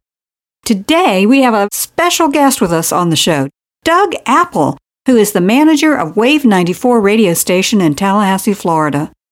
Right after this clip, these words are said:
Like a lot of people in Christian radio,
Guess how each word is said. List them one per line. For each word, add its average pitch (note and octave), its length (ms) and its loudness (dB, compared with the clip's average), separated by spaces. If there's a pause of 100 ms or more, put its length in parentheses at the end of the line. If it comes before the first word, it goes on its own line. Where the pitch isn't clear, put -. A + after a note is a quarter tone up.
(340)
Like G3+ 220 -4
a G3 40 0
lot G3 220 0
of A#3 120 -4
people F#3 340 0
in F3+ 180 -2
Christian F#3 380 -2
radio, F3 500 -2